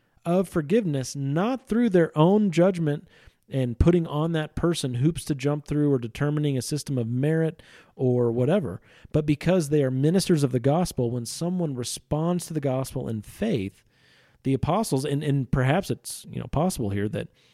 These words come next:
Jesus is saying they would have supernatural discernment in those moments to affirm someone in the faith.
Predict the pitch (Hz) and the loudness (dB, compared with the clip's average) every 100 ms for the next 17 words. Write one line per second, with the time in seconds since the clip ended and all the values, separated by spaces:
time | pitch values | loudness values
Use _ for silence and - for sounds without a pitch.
0 | _ _ _ _ _ 117 127 113 104 110 | _ _ _ _ _ -2 0 0 -4 -2
1 | 127 123 117 113 - _ _ 131 127 117 | 0 0 -2 -6 -16 _ _ 4 4 2
2 | 113 - 165 - 131 123 127 139 147 - | -4 -2 0 2 0 0 -2 -4 -4 0
3 | 135 120 117 - - 147 147 127 127 131 | 0 0 -6 -4 -2 0 0 -4 -4 -4
4 | 123 101 107 113 135 180 117 113 - - | -4 -4 -4 0 2 2 -2 -6 -12 -14
5 | - _ _ _ _ _ _ - 131 110 | -18 _ _ _ _ _ _ 2 4 4
6 | 104 - _ _ _ _ _ _ 127 - | -2 -10 _ _ _ _ _ _ -14 -4
7 | 151 147 139 120 123 - _ - - 131 | 0 2 2 0 -6 -10 _ -10 -2 0
8 | 117 117 117 123 113 101 95 95 - | 0 -2 -4 -4 -4 -6 -8 -8 -10